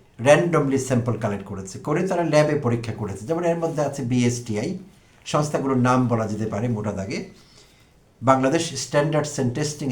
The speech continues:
Institution। আমরা বেশিরভাগ খাবারের প্যাকেটের গায়ে ত্রিভুজ আকৃতির একটি সিল দেখি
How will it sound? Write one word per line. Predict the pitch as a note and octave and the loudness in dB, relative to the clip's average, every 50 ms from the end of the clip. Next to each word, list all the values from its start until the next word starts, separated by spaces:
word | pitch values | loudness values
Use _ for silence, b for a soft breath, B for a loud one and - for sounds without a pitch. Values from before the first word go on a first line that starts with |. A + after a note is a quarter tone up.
| B2 A#2 | 0 -2
Institution। | - - B2+ A#2 - D3 D3 C#3+ - F3+ D#3 | -2 -4 -6 -6 -4 -4 -6 -6 -6 -6 -4
আমরা | D3 C3+ C3 C3 | -4 -4 -4 -4
বেশিরভাগ | A#2 B2+ C3 - D#3+ - C3 C3+ B2+ - | -4 -4 -4 -6 -6 -6 -6 -6 -6 -6
খাবারের | - C3+ A#2+ B2 A#2 A2+ A2 | -6 -4 -2 -2 -2 -2 -2
প্যাকেটের | - B2+ - - - C3 B2+ | -2 -2 -2 -2 -4 -6 -4
গায়ে | - B2 C#3 D#4 F4+ - - - b b b b b b b b b b b b b b _ _ - | -4 -2 -2 -2 -2 -4 -8 -16 b b b b b b b b b b b b b b _ _ 0
ত্রিভুজ | E3+ E3 E3+ F3+ D#3+ D#3 | 0 2 4 4 4 4
আকৃতির | D3 D3 - D3+ B2 - C#3 | 4 4 2 -4 -4 -2 -2
একটি | C3+ B2 A#2 A#2+ | -2 -2 -2 -6
সিল | - - - - C3+ G#2+ | -6 -4 -2 0 0 0
দেখি | G2+ G2 - - - | -2 -4 -6 -10 -16